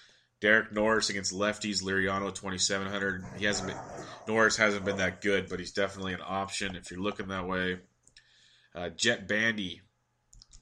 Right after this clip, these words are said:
twenty-six hundred. You got Pena as well for the, uh, Brew Crew,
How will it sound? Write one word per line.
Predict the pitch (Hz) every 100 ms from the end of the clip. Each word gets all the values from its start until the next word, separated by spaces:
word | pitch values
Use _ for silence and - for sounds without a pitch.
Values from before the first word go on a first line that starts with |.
| -
twenty-six | 110 107 98 104 98
hundred. | 101 98 101 98 95
You | 90
got | 87 -
Pena | - 107 101 98
as | 92 87
well | 90 95 98 98
for | 95 95 92 92 90 - - - _ -
the, | 90 87
uh, | 82 80 69 62 - - - - -
Brew | 95 107 110
Crew, | 117 107 104